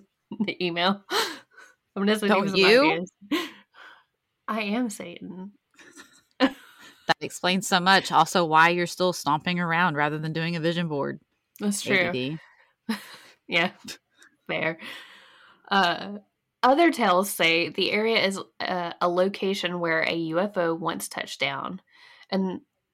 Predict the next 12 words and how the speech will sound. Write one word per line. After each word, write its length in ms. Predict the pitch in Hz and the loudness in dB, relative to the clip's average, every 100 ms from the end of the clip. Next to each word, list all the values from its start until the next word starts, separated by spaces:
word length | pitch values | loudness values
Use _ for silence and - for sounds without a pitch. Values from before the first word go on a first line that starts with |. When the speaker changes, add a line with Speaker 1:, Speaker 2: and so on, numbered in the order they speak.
| _ _ | _ _
Speaker 1:
the 160 | 190 202 | -6 -4
strange 640 | 202 - 190 190 214 202 | -4 -4 -2 0 -2 -2
radiation 840 | 196 190 180 160 165 - 147 156 156 | -4 -2 -2 -2 -4 -6 -10 -10 -6
from 220 | 160 160 | -6 -4
its 220 | 160 - - | -6 -8 -8
extraterrestrial 1160 | 196 - 208 196 - 175 160 - - 165 156 | -8 -4 -4 -4 -6 -6 -6 -8 -6 -4 -4
engines 680 | - 160 156 143 139 151 - _ _ | -4 -8 -8 -10 -10 -12 -12 _ _
has 180 | 208 202 | -6 -6
permanently 880 | - 233 240 233 202 196 196 202 - _ _ _ _ _ _ _ _ - | -4 -2 0 -2 -4 -4 -2 -4 -8 _ _ _ _ _ _ _ _ -10
exterminated 880 | 202 - - 185 180 170 151 151 156 | -8 -8 0 0 0 -2 -2 -4 -6
the 80 | 156 | -8
grass. 680 | - 131 - - - - | -6 -4 -2 -6 -10 -16